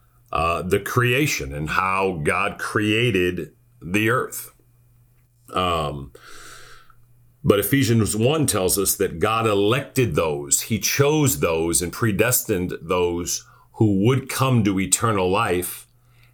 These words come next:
in and through Jesus Christ. He did that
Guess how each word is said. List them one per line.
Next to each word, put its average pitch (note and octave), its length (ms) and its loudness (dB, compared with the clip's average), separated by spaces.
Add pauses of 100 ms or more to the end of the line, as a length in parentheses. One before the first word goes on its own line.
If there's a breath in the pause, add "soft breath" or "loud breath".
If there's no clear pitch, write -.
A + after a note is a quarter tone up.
(220 soft breath)
in B2+ 320 2
and G2+ 240 0
through A2+ 280 0
Jesus G2 460 -2
Christ. G2+ 480 -2
He G#2+ 160 -4
did A#2 340 0
that D#2+ 460 -4